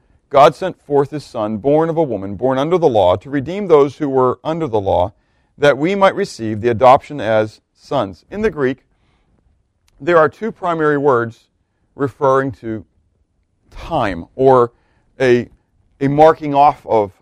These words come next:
time. There's the word chronos, when, so you use the word chronological.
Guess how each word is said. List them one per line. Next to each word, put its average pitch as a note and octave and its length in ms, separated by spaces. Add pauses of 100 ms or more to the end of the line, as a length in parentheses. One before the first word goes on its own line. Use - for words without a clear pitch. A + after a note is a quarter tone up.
(180)
time. G2+ 400 (260)
There's C3+ 180
the D#3 80
word C3 180
chronos, C#3 760 (720)
when, C3+ 240
so C3 160
you B2+ 160
use C3 180
the B2 100
word A2+ 260
chronological. G#2+ 800